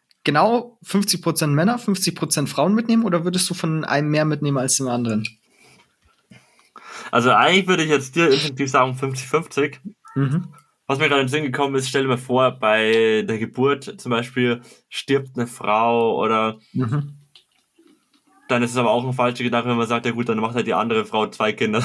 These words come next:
Speaker 2: <laughs> So, für jeden, der wegfällt, ein Kind mehr. Das fände ich
Speaker 1: Mhm.
Speaker 2: auch krass. Vor allem, wenn du sagst, du brauchst nur eine Frau,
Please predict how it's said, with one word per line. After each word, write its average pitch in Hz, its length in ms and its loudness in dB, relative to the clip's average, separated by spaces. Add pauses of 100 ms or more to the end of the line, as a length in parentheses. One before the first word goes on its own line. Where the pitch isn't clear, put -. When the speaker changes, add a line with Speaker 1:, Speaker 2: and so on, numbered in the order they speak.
(100)
Speaker 2:
<laughs> - 0 - (120)
So, 139 140 0 (640)
für 135 160 0
jeden, 113 200 2
der 110 100 2
wegfällt, 117 380 2
ein 107 140 0 (100)
Kind 110 180 -2
mehr. 113 320 0 (220)
Das - 120 -12
fände 135 160 0
ich 139 60 4
Speaker 1:
Mhm. 139 100 2
Speaker 2:
auch 143 40 0
krass. 110 200 -2 (240)
Vor 117 140 0
allem, 117 120 0
wenn 117 140 0
du 117 60 0
sagst, 113 320 -2
du 123 60 -6
brauchst 110 400 -4
nur 120 100 0
eine 110 100 -2
Frau, 110 260 2